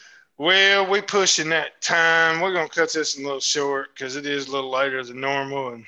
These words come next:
people are at home. I'm at home. Jules is at home. We gotta get our ass doing, like, at home shit. And so, all right, Sir Thomas Albert,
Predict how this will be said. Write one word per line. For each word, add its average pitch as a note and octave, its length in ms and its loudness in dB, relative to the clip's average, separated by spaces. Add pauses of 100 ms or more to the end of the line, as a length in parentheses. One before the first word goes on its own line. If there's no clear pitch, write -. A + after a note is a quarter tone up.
(160)
people D#3+ 340 -2
are B2 100 -8
at A#2+ 60 -8
home. D#3+ 520 0 (220)
I'm D3+ 160 -2
at D3+ 80 -2
home. D3 640 -2
Jules C3+ 420 -6
is C3+ 60 -8
at C3 80 -4
home. C#3 400 -8
We C#3+ 140 -4
gotta A#2+ 140 -6
get A#2 140 -8
our A2+ 220 -10 (240)
ass - 320 -12 (180)
doing, A2+ 420 -16
like, G#2+ 260 -14 (140)
at C3 200 -4
home C3+ 320 -4
shit. D3 380 -6 (800)
And C3 440 -8
so, B2+ 600 -6 (380)
all D#3 220 2
right, F#3+ 200 0 (280)
Sir C#3 520 -4
Thomas C#3+ 720 -6 (220)
Albert, D3+ 640 -4